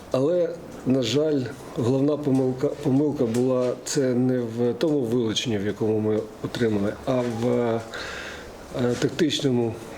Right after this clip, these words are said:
плані, тому що ми не мали залишати так один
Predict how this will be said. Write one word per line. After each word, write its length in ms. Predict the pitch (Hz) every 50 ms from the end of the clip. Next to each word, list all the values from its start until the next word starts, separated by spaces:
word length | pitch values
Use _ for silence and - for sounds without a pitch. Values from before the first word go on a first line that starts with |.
| - - - - - - - - - - - - - - - - - - - - - - - - - - - -
плані, 360 | 143 147 156 160 165 156 143
тому 320 | 147 135 120 127 131 127
що 840 | 120 - - - - 127 127 120 120 120 117 117 117 117 113 113 107
ми 120 | 113 123 123
не 100 | 120 123
мали 320 | 117 117 104 98 98 98
залишати 500 | 95 101 104 101 - - 151 147 - 127
так 260 | 101 - 110 95 -
один 300 | 113 104 110 127 123 131